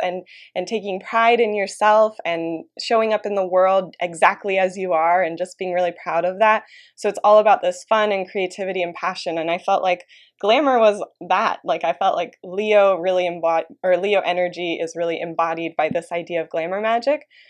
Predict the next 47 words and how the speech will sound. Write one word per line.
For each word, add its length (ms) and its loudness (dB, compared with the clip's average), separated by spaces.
So 140 0
again, 260 4
if 120 0
you 100 -6
want 220 -4
to 120 -6
join 280 -4
us 180 -6
in 120 -6
that 120 -4
masterclass 760 -2
and 160 -6
to 120 -8
go 280 4
a 40 2
little 200 2
bit 200 -2
deeper 260 -4
into 280 -8
this 240 -4
topic, 480 -2
you 80 -6
can 320 -8
join 200 4
us 120 0
before 380 2
that. 180 2
It's 140 -8
at 140 -4
two 180 -10
P 160 -4
M 180 0
tomorrow, 640 -4
so 280 -10
July 260 2
twenty-eighth. 540 -8
Um, 340 -4
all 100 -2
you 80 -6
have 100 -12
to 100 -14
do 80 -2
is 160 -2
go 120 0
to 80 2
mumblesacademy 920 -2
dot 180 0